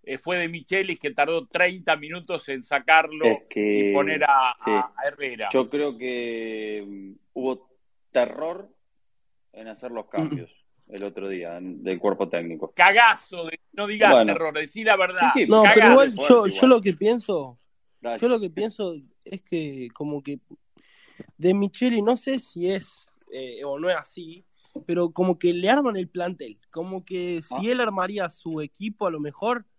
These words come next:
Speaker 3: como que le, le terminan haciendo la cama. Entonces, para tratar de conformarlos a todos, eh, hace eso. Porque para mí, yo no, no puedo creer que un tipo como De Micheli, que juega en el Bayern Múnich, juega en el,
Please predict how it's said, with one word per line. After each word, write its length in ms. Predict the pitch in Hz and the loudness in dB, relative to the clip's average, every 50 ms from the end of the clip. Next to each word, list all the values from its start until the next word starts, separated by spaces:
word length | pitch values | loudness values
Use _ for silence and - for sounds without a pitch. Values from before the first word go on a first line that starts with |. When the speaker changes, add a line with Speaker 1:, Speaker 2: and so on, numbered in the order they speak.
| _ _ _ _ _ | _ _ _ _ _
Speaker 3:
como 320 | - 160 160 160 156 147 | -10 -8 -8 -8 -8 -10
que 100 | 156 160 | -10 -10
le, 160 | 156 156 160 156 - | -8 -8 -8 -10 -10
le 140 | 151 165 160 | -10 -12 -10
terminan 300 | 156 165 180 196 196 185 | -8 -8 -6 -6 -6 -6
haciendo 300 | 165 - - 185 185 170 | -8 -8 -8 -10 -8 -8
la 120 | 151 147 | -10 -12
cama. 280 | - 147 131 120 117 120 | -12 -14 -14 -14 -14 -16
Entonces, 360 | 135 147 190 190 - 180 160 | -16 -16 -16 -14 -12 -10 -8
para 200 | 151 165 160 160 156 _ _ _ | -4 -4 -4 -4 -6 _ _ _
tratar 340 | _ - 165 156 - 214 214 | _ -6 -4 -4 -2 -2 -2
de 140 | 208 202 185 _ _ _ _ _ _ _ _ _ _ _ _ _ _ | -2 -4 -6 _ _ _ _ _ _ _ _ _ _ _ _ _ _
conformarlos 680 | - 170 165 156 - 180 170 180 208 220 208 196 190 185 | 0 2 2 2 2 0 2 4 6 4 4 4 -2 -4
a 100 | 185 - | -6 -6
todos, 520 | - 240 233 233 240 247 269 269 _ _ _ _ _ _ _ _ _ _ _ _ | -6 -6 -4 -2 -2 -4 -4 -8 _ _ _ _ _ _ _ _ _ _ _ _
eh, 500 | - 165 156 151 147 147 147 143 139 151 | -12 -10 -10 -8 -8 -10 -10 -10 -8 -8
hace 340 | 165 165 147 - 165 156 143 | -10 -10 -12 -12 -10 -10 -10
eso. 280 | 135 - - 113 101 _ _ _ _ _ _ _ _ _ _ _ _ _ _ _ | -10 -12 -18 -20 -20 _ _ _ _ _ _ _ _ _ _ _ _ _ _ _
Porque 240 | 156 156 156 170 160 | -8 -8 -6 -6 -4
para 200 | 170 170 175 196 | -4 -2 -2 0
mí, 200 | 226 233 208 190 | 0 -2 -2 -4
yo 200 | - - 226 233 | -6 -6 -4 -4
no, 220 | 214 180 147 - _ _ | -4 -4 -6 -8 _ _
no 180 | - 131 147 143 | -12 -10 -10 -8
puedo 280 | - 165 170 180 175 156 | -4 -2 0 0 0 -2
creer 400 | - 143 139 147 170 190 180 151 | -6 -8 -6 -4 -4 -4 -6 -8
que 100 | 147 143 | -10 -10
un 120 | 135 123 | -10 -8
tipo 300 | - 156 160 160 175 160 | -8 -8 -8 -6 -8 -8
como 360 | 143 139 135 135 131 123 117 _ _ _ _ _ _ _ _ _ _ - | -8 -8 -10 -10 -10 -10 -12 _ _ _ _ _ _ _ _ _ _ -10
De 100 | 127 131 | -6 -6
Micheli, 360 | 135 139 - - 185 185 175 | -6 -6 -4 -4 -4 -4 -4
que 80 | 156 143 | -6 -6
juega 180 | - - 175 170 | -4 -2 -2 -2
en 40 | 165 | -2
el 60 | 156 | -2
Bayern 320 | 160 165 175 175 170 170 170 | -2 0 0 0 -2 -2 -2
Múnich, 420 | 170 175 170 165 165 156 147 131 | -2 -2 -2 -2 -4 -6 -8 -8
juega 260 | - - 147 160 165 160 | -8 -8 -8 -6 -6 -6
en 80 | 156 | -6
el, 160 | 151 143 131 | -8 -8 -10